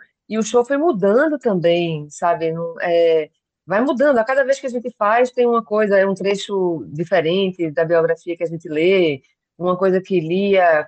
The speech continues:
começa a cantar, uma coisa que cantava, pode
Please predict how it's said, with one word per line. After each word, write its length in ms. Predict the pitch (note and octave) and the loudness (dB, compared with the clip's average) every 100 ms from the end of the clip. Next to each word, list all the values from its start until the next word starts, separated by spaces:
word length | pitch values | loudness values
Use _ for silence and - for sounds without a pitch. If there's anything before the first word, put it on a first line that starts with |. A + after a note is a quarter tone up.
| - | -4
começa 280 | E3+ E3+ | -4 -4
a 20 | - | -8
cantar, 840 | D#3+ C#3+ E3+ F#3+ F#3+ D#3+ C#3+ C#3 | -10 -4 -2 0 0 0 -2 -4
uma 140 | D#3+ | -6
coisa 200 | D#3+ E3 | -4 -6
que 80 | D#3+ | -8
cantava, 840 | F3+ E3 - E3 F3+ E3 D#3 D3+ - | -10 -8 -4 0 2 0 -2 -6 -6
pode 180 | D#3+ D3+ | -8 -8